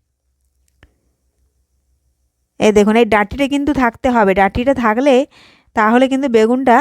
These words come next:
সহজে নাড়াচাড়া করা যায়। দেখুন বেগুনটা নামিয়ে নিয়েছি আর একটা টমেটো দিয়েছি, দুটো পেঁয়াজ দিয়েছি।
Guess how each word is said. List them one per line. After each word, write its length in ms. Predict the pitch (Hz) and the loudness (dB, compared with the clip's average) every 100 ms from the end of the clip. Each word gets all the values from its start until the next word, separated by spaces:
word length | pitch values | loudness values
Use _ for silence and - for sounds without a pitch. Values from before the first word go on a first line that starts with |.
| 359 | 0
সহজে 420 | - 226 220 226 | -4 0 0 0
নাড়াচাড়া 440 | 269 233 202 214 208 | -2 -2 -2 0 0
করা 200 | 196 175 | 0 0
যায়। 160 | 165 160 | 0 -2
দেখুন 280 | 185 220 294 | -2 -2 -2
বেগুনটা 380 | 254 220 240 254 | 0 0 -2 -2
নামিয়ে 320 | 262 240 254 | 0 0 0
নিয়েছি 360 | 277 285 277 339 427 - - - | -4 -4 -2 -2 -2 -6 -20 -6
আর 160 | 208 196 | 0 2
একটা 260 | 214 - 277 | 0 -2 -4
টমেটো 380 | 247 233 247 269 | 0 0 0 -2
দিয়েছি, 380 | 247 269 247 330 370 | -2 -4 -2 -2 0
দুটো 220 | 240 269 277 | -2 0 0
পেঁয়াজ 300 | 262 254 240 | 2 2 0
দিয়েছি। 360 | 214 202 175 | 0 -4 -4